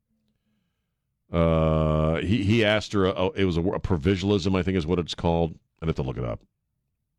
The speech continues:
A-, and it has to do with when you rule in the spirit of a law as opposed to when you rule on the actual letter of the law. And again, she had no idea what he was talking about.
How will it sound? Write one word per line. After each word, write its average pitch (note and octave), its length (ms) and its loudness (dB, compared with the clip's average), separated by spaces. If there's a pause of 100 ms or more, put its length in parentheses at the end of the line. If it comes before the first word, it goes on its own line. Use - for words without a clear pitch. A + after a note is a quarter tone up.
(1000)
A-, F2+ 320 2
and F#2 120 0
it F#2 80 0
has G#2+ 260 0
to G2 80 -4
do F#2 220 2
with F2+ 180 0
when F2+ 220 2
you E2+ 180 0
rule F#2 680 2
in F#2 160 -4
the E2 80 -2
spirit G#2+ 600 0
of D#2+ 120 -6
a D#2+ 40 -2
law D#2+ 460 2
as F2 240 0
opposed E2 460 0
to E2+ 60 -2
when D#2 220 0
you D2+ 140 0
rule D2+ 440 2
on D2+ 140 -2
the C#2+ 140 -2
actual C#2+ 420 -2
letter D#2+ 380 2
of D2+ 100 -8
the D2+ 80 0
law. C#2+ 380 0
And D2+ 140 -6
again, D2+ 500 -2
she D2 320 -4
had C2+ 180 -4
no D2 320 -2
idea C2 280 -4
what B1+ 80 -6
he C2 60 -4
was A#1+ 100 -8
talking G#1+ 280 -8
about. G#1 280 -10